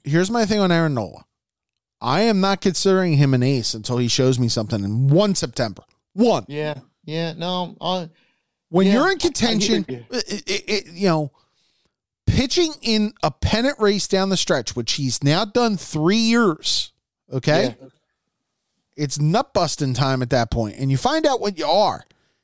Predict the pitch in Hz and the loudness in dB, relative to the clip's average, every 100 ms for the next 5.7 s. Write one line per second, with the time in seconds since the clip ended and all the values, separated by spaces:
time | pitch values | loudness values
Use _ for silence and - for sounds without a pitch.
0 | _ 135 123 107 123 151 156 - 220 302 | _ -6 -4 -2 0 2 0 -2 -2 0
1 | 302 202 151 220 277 175 175 175 220 320 | 2 2 0 0 2 2 2 4 4 2
2 | - - - - _ _ _ _ _ _ | 0 -4 -4 -6 _ _ _ _ _ _
3 | _ _ _ _ 135 127 175 277 247 - | _ _ _ _ -2 0 2 2 0 -2
4 | 208 190 147 151 180 175 165 160 147 143 | 0 0 0 -2 0 -2 -2 -4 -4 -4
5 | 139 143 135 127 120 104 | -4 -4 -4 -4 -6 -8